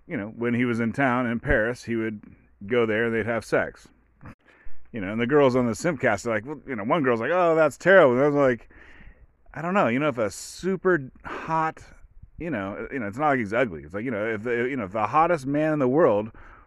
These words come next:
wants to give me an apartment in Paris and whatever, visit me and have sex, I mean, could be, there are worse things. And obviously he was lying about himself being monogamous and requiring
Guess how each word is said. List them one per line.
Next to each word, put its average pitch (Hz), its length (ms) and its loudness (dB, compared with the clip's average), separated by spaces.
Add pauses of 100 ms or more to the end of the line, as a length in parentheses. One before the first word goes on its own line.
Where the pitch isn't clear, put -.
wants 139 220 -4
to 131 80 -2
give 143 220 -2
me 147 120 -2
an 135 100 0
apartment 143 520 0
in 113 100 -2
Paris 127 560 -2
and 98 320 -10 (640)
whatever, 113 420 -2
visit 127 380 0
me 139 140 0
and 123 100 -2
have 127 240 -2
sex, 123 380 -2
I 110 80 -6
mean, 107 380 -8 (560)
could 139 160 0
be, 113 160 0 (180)
there 123 160 0
are 113 80 2
worse 147 260 2
things. 113 440 -8 (920)
And 87 80 -12
obviously 101 360 -4
he 127 120 0
was 110 160 0
lying 113 400 0
about 101 280 -2
himself 113 460 0
being 110 220 -2
monogamous 101 640 -4 (300)
and 104 200 -6
requiring 110 800 2